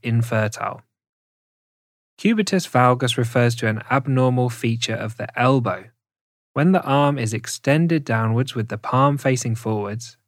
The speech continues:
the angle of the forearm at the elbow is exaggerated, with the forearm angled away from the body. A quick Tom tip, the three classic features to remember and look out for in exams are short stature, webbed neck,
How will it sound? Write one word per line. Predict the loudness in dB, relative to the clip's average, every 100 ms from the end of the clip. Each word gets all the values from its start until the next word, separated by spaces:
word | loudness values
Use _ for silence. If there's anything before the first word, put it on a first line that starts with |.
| _
the | -6 -6 -4
angle | 0 0 0 0
of | -2 -4
the | -6
forearm | -6 0 2 4 4 2 0
at | -6 -6
the | -2
elbow | 2 4 4 0
is | 0 -4
exaggerated, | -4 0 2 2 -2 -2 -6 -14 -18 _ _ _ _ -8
with | -4
the | -4
forearm | -2 2 4 4 2 -2 -4
angled | -2 0 2 0 0
away | 0 0
from | -2 -4
the | -4
body. | -2 -2 -4 -14 _ _ _ _ _ _ _ _ _ -8
A | -2
quick | 0 0
Tom | 0 0 2
tip, | 0 -2 -6 _ _ _
the | -6
three | -2 0 2 0
classic | 0 0 0 -2 -4
features | 0 -2 0 -4
to | -2 -2
remember | 2 2 4 2
and | 0 0
look | 0 0
out | 0 0
for | -2
in | -2 -2
exams | -2 0 0 0 -2 -8 _ _ -8
are | -4 -4
short | -4 0 0 0
stature, | -4 -6 -6 -4 -2 -2 -4 _ _ _
webbed | 2 2 2
neck, | -2 -4 -6